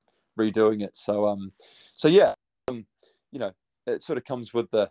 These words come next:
the nature of the beast, unfortunately, but it's,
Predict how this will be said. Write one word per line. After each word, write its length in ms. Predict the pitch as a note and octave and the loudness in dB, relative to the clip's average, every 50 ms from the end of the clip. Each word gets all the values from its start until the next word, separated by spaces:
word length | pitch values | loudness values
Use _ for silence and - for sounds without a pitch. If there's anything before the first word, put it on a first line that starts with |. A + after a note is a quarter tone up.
| _ _ - | _ _ -12
the 60 | G#2+ | -8
nature 340 | G#2+ A2 A2+ A#2 - - A#2 | -6 -6 -6 -6 -4 -4 -4
of 100 | G2+ F#2+ | -4 -4
the 80 | G#2 | -2
beast, 300 | - B2 A#2+ A#2 - - A#2+ | 0 0 0 0 -2 -6 -6
unfortunately, 540 | A2 G#2 - B2+ B2 A#2 - - A2+ A2+ - | -6 -4 -4 -4 -4 -4 -6 -12 -14 -2 0
but 140 | A2 A2 A2 | 0 2 2
it's, 400 | A2 G#2+ - - - - - | 2 0 -2 -4 -12 -18 -20